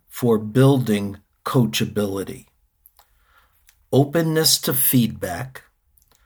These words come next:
willingness to learn, adaptability, humility,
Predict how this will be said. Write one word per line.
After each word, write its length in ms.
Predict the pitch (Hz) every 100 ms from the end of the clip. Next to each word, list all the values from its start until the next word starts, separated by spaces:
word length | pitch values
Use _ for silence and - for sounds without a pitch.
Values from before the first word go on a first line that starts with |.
| _ _ _
willingness 840 | 110 123 147 156 151 147 151 - -
to 140 | 160
learn, 720 | 139 110 98 92 95 110 131 - _ _ _ _ _ _ _ _
adaptability, 1500 | 107 98 - 113 123 - 160 123 110 98 101 95 95 113 - _ _ _ _ _ _
humility, 1200 | _ - 127 113 107 110 123 113 101 82 - -